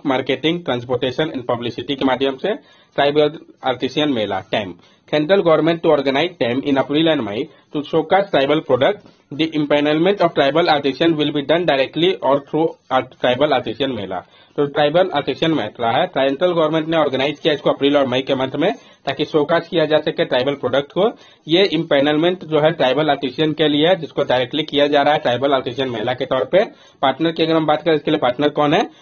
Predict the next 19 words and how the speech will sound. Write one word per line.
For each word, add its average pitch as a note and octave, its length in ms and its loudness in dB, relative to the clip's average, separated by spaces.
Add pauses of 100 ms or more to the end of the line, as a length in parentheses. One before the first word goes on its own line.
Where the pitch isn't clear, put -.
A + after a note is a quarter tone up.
(180)
तो C#3+ 60 -2
नॉर्थ F3+ 320 2
ईस्टर्न E3 300 0
हैंडीक्राफ्ट D3 560 0
एंड D#3 100 2
हैंडलूम C3 360 0
डेवलपमेंट C#3 440 0
कॉर्पोरेशन, C3+ 640 0 (280)
इंडियन D#3 320 2
पोस्ट F3 440 -2
और C3 100 -2
नॉर्थ E3 280 0
ईस्टर्न D#3+ 300 0
स्टेट D#3 260 -2
डेवलपमेंट C#3+ 480 0 (420)
डिपार्टमेंट C#3 460 -2
एजेंसी B2 380 -4
जो D3 180 2
है, F3 60 2